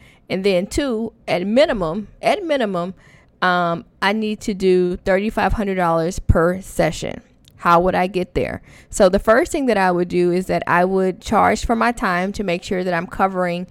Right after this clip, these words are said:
um, the cost of me doing business. So I would take, I don't know,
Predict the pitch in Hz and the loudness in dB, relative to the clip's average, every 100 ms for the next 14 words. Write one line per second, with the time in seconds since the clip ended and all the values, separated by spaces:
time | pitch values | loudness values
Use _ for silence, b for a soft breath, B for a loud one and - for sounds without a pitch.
0 | B B B - 170 170 165 - - 185 | B B B -2 0 0 -2 -6 -6 -2
1 | 202 175 - 190 175 175 175 170 156 160 | 0 0 0 -4 -4 -2 -2 0 0 0
2 | 165 180 156 151 165 - 180 175 - _ | -8 -2 0 2 0 -2 -2 -4 -8 _
3 | - 160 156 156 151 185 | -8 -6 -4 -4 -6 -8